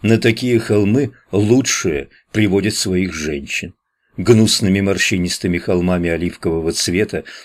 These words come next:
на которых легко вывихнуть руку и душу. Небо прекрасно знал, что за исключением общего подъема долины, изгибающейся вверх до холма,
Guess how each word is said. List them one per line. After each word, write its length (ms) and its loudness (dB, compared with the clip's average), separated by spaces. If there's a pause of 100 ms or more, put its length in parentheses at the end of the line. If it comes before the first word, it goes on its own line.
на 160 2
которых 440 2
легко 400 -2
вывихнуть 500 -2
руку 540 -2 (120)
и 140 0
душу. 580 -4 (800)
Небо 400 0
прекрасно 640 -4
знал, 320 -4
что 240 -6
за 160 -2
исключением 840 -4
общего 460 0
подъема 560 -4
долины, 500 -6 (340)
изгибающейся 1000 -2
вверх 380 -2
до 120 -2
холма, 480 -2